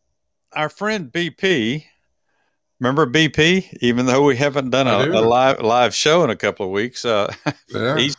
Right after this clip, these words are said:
Speaker 1: he's still hanging in there with us on the email, bless his heart. So, uh, he sent another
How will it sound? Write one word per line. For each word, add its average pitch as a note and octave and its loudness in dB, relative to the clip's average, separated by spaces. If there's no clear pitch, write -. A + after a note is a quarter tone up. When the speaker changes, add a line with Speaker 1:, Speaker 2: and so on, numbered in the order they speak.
Speaker 1:
he's D3+ 0
still E3+ 2
hanging D#3 -2
in D#3 0
there D#3 0
with D3 0
us A#2 -8
on B2 0
the A2+ 0
email, F#2+ 2
bless A2 0
his F#2 -8
heart. A2 0
So, A#2+ 2
uh, A2 2
he C#3 -4
sent A#3+ 0
another C#3 0